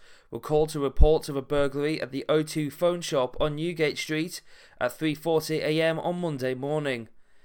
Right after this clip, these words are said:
They were alerted to the burglary by staff from the Auckland Project security team, who observed three men on camera leaving the premises. A team of officers were deployed to the area,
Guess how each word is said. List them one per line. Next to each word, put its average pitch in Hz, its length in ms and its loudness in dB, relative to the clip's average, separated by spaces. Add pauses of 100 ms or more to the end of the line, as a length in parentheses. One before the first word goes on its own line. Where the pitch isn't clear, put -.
(400)
They 127 160 0
were 127 120 2
alerted 135 460 2
to 139 100 0
the 131 80 0
burglary 139 520 0
by 135 200 0
staff 147 380 0
from 135 140 -8
the 135 120 0
Auckland 143 400 0
Project 139 440 -2
security 156 500 -2
team, 156 400 -4 (320)
who 135 100 -2
observed 135 480 2
three 156 200 0
men 156 180 2
on 156 160 0
camera 160 400 -2
leaving 143 400 -2
the 127 80 -2
premises. 151 840 -2 (680)
A - 80 -4
team 143 320 -2
of 127 140 0
officers 135 480 -2
were 135 80 -2
deployed 151 460 0
to 156 80 -8
the 139 200 0
area, 139 380 2